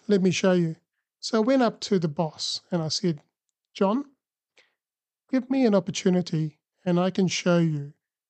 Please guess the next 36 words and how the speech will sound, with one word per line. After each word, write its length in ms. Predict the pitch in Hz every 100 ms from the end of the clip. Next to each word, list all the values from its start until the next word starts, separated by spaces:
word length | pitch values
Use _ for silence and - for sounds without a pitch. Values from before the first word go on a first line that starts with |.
| _ -
that 80 |
I 100 | 170
can 200 | 170 185
do 120 | 170 170
exactly 500 | 151 151 185 202 196
what 180 | 170
those 200 | 147 160
guys 240 | 160 165 160
are 40 |
doing 400 | 143 170 156 156 - _ _ _ -
without 600 | 185 147 185 143 160 - _ _
an 100 | 175
engineering 460 | 170 156 156 151 151
degree." 380 | 151 180 156 - _ _ _ _ _
And 100 | 185
you 80 | 185
know 120 | 190
what? 180 | 190 254
I 60 | 180
talked, 300 | 170 208 170 _ _ _ _ _ -
uh, 180 | 175 190
I, 340 | 170 175 -
I 20 |
convinced 540 | - 185 170 208 208 -
him 220 | 143 143 _ _ _ _ _ _ _ _ _ _ -
and 120 | 190
he 60 |
gave 260 | 170 185 180
me 80 | 190
the 140 | 180
opportunity. 640 | 165 - - 196 185 151 147 _ _ _ _ -
And 100 | 185
I 140 | 220
ended 240 | 233 202
up 260 | 185 151 - _ _ -
designing 640 | 185 165 175 196 170 151